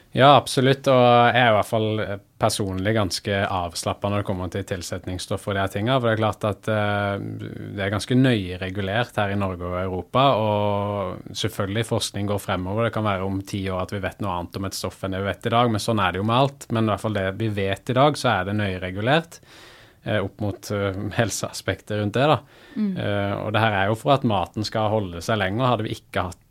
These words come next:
Speaker 1: mye av de tilsetningsstoffene vi har i dag, så hadde vi jo hatt et enda større problem i forhold til mat og holdbarhet og,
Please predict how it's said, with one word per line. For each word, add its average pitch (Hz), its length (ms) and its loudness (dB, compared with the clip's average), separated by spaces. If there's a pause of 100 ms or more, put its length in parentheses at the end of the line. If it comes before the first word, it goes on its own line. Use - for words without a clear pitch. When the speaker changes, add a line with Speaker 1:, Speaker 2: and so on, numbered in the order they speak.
(120)
Speaker 1:
mye 104 140 0
av 92 80 0
de 92 80 -4
tilsetningsstoffene 92 880 -8
vi 98 80 -4
har 92 140 -2
i - 20 -4
dag, 131 180 0
så 131 140 -2
hadde 107 240 0
vi 92 80 -4
jo 92 160 -4
hatt 98 280 -10
et 98 120 -6
enda 95 240 -4
større 92 400 -8
problem 90 400 -6
i 95 80 -6
forhold 90 240 -10
til 90 220 -10 (260)
mat 95 480 -8
og 95 80 -6
holdbarhet 90 720 -6
og, 95 300 -6